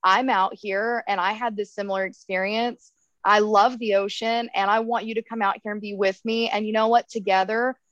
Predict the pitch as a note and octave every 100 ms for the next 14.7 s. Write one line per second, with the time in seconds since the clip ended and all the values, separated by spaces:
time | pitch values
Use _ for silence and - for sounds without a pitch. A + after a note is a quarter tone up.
0 | _ G3+ G3+ G3+ - G#3+ A3+ A3+ A3+ A3
1 | G#3+ - - A3+ A3+ A3+ A3 - - F3+
2 | G#3+ A3+ A3+ G#3+ A3+ A3+ A3+ A3+ A3+ -
3 | _ _ G#3 G#3 G#3+ A3+ B3 A3+ G#3+ B3
4 | B3 A3 G#3 - G#3 G#3 G#3+ A3 A3 A3+
5 | A#3 A#3 A3 A#3 G#3+ A#3 C4 G3+ E3+ -
6 | E3+ D#3+ E3 D#3+ F3+ F#3 - _ _ A#3
7 | A3 - C4+ - B3 - G#3 A#3 A3+ A#3
8 | A3 G3 - _ - F#3+ F3+ F3 E3+ F3
9 | _ _ - C4 B3+ A#3+ A3 G#3+ - A3
10 | G#3+ G3+ G3+ F#3+ G3 F#3+ - F#3 F3+ -
11 | A#3+ B3 A#3+ A3+ - G#3 G3+ G3+ F3+ F3+
12 | F#3 G#3 - - G3+ G#3 A3 G#3 F#3+ F#3
13 | B3 C4 C4+ - G#3+ F#3 - G3 F#3 F3+
14 | F3+ F3 - F#3+ F#3+ F#3+